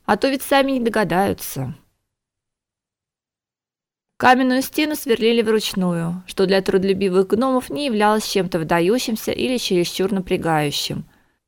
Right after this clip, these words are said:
Толика подобное фанатичное прилежание ужасало, но он честно изобразил одобрение и энтузиазм, дабы не уронить свой с таким трудом завоеванный авторитет в глазах подземных тружеников.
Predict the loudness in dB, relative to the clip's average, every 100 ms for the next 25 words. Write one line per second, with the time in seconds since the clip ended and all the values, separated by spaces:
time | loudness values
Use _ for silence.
0 | 0 2 2 0 4 4 6 4 2 0
1 | 2 2 0 -2 -2 -2 0 0 0 2
2 | 2 2 0 0 0 -2 0 0 2 -2
3 | -6 _ -2 0 2 0 2 2 2 -2
4 | 0 2 2 4 2 2 0 2 2 2
5 | 2 -2 -4 -4 -4 -2 2 2 2 -2
6 | -8 0 4 4 4 0 2 2 2 0
7 | -2 -4 0 6 6 4 0 0 -4 -2
8 | 0 2 2 2 0 2 2 2 2 -2
9 | -4 -2 -2 0 0 0 0 0 -2 -2
10 | -6 -4 -2 -2 -4 -4 -2 -2 -4 -8
11 | -8 -12